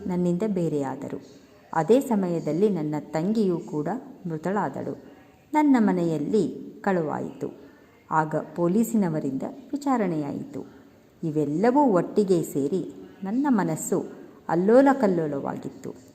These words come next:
ಆಗ ಬಹಳ ಜಿಗುಪ್ಸೆಗೊಂಡಿದ್ದೆನು. ನನ್ನ ತಂಗಿಯ ಮರಣದ ನಂತರ ಆಹಾರವನ್ನು ತೊರೆದಿದ್ದೆ.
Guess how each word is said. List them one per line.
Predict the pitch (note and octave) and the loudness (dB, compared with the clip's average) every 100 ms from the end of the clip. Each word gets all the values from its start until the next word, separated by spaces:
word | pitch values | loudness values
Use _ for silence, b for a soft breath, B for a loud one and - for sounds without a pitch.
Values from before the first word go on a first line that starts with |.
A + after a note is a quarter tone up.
| B - | B -4
ಆಗ | E3 D#3 E3+ A#3 - B B B - | -2 0 -2 -6 -8 B B B -4
ಬಹಳ | F3 B3+ D#4 | 0 0 0
ಜಿಗುಪ್ಸೆಗೊಂಡಿದ್ದೆನು. | A3+ F#3+ G3+ - G3+ F3 D3+ C#3+ - C3+ - - - b b b b - | -2 -2 -2 0 0 0 -2 -4 -6 -10 -12 -14 -20 b b b b 2
ನನ್ನ | D4 C#4 | 6 6
ತಂಗಿಯ | D4 A#3+ C4+ D4 C#4+ | 6 4 4 6 4
ಮರಣದ | A3 F3+ F#3+ G3+ F#3 | 4 2 2 2 2
ನಂತರ | D#3+ D3+ D3+ D#3 - | 0 -2 -2 -4 -4
ಆಹಾರವನ್ನು | D#3 E3 F3+ C4 B3 F#3+ | -6 0 0 2 2 0
ತೊರೆದಿದ್ದೆ. | E3 D3 C#3 - - - | 0 -4 -6 -8 -10 -12